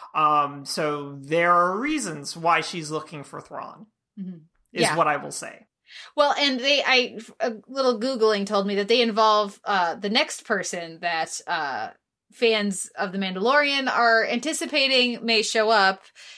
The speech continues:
Speaker 2: if, after Grogu goes to the, the whatever it is, mystical thingy and
Speaker 1: The temple thing, yeah.
Speaker 2: makes his decision, and there's only so many Jedi who can hear him, and so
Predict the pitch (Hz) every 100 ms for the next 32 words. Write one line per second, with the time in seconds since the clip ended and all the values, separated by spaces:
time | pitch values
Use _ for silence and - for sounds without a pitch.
0 | - 202 202 - 196 196 214 202 185 214
1 | 214 202 196 196 190 190 - 214 185 185
2 | 175 170 - - 156 175 175 180 180 185
3 | 175 170 175 185 185 - 180 175 175 175
4 | 185 175 175 175 170 175 - 170 165 202
5 | 170 156 139 - 147 143 143 - 202 202
6 | 190 - 185 185 - 196 - 202 190 190
7 | 185 170 170 180 185 185 196 180 180 180
8 | 196 180 175 175 190 185 214 190 196 180
9 | 180 175 175 -